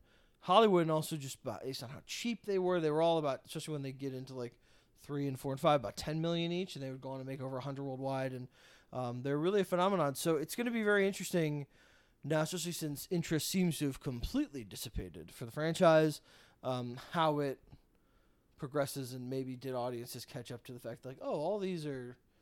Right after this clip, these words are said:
supposed to be not very good. Maybe they didn't like them." I don't know. I haven't seen,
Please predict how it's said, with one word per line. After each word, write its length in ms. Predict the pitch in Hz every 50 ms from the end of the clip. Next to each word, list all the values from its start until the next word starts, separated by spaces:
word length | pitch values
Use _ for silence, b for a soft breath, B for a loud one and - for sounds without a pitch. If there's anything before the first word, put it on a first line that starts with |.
| _ _ _ _ _ _ _ _ -
supposed 340 | - 131 175 220 220 185
to 60 | 160 160
be 60 | 151
not 160 | 143 135 131
very 180 | 117 110 104 104
good. 440 | 110 113 107 104 101 101 98 98 113 - -
Maybe 200 | 131 135 139 135
they 100 | 120 120
didn't 180 | 113 113 110 107
like 200 | 104 117 - -
them." 120 | 131 117 -
I 80 | 196
don't 120 | 208 220 208
know. 100 | 196 -
I 100 | - 202
haven't 200 | 214 220 220 -
seen, 300 | - 214 208 208 202